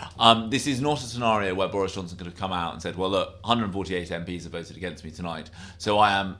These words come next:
I, I can today say that we are dropping the community charge," and that would allow people to, to come back together. I think the issue is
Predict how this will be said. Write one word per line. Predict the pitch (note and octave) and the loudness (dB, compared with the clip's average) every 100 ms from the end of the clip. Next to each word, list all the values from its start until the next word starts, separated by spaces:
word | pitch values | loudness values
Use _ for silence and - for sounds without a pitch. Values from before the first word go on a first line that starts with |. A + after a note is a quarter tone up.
| - | -6
I, | G2+ G2 F2+ | -2 -2 -2
I | F#2 F#2+ | -4 -4
can | G2+ F2+ | -4 -8
today | F#2 F#2 A#2 G2+ | -2 6 6 6
say | - F#2 E2+ | 0 -2 -2
that | D#2+ | -4
we | F2+ | -2
are | F#2 | -2
dropping | F2 F#2 F#2 E2 | 0 -2 -4 -8
the | |
community | D#2+ F2 E2 E2 | -10 -10 -10 -12
charge," | D#2+ F2+ D#2+ C#2 - - - - - | -8 -6 -4 -6 -10 -14 -16 -14 -4
and | G#2 | 8
that | A2 G#2 | 8 8
would | G2 | 6
allow | G2+ G#2 G2+ G2 | 4 6 6 6
people | F#2 G2 E2+ E2+ | 2 -4 -6 -8
to, | - G2 F2 | -4 -4 -2
to | G2 | -6
come | - G#2 F#2+ | -4 -2 0
back | G#2+ G2+ - | 4 4 2
together. | - F#2 G2 F2 | -6 -2 0 0
I | G1+ F2 | -4 -6
think | G#2 | -6
the | G2+ A2 | -4 -2
issue | - A2+ | -2 -2
is | F#2 E2 | -2 -4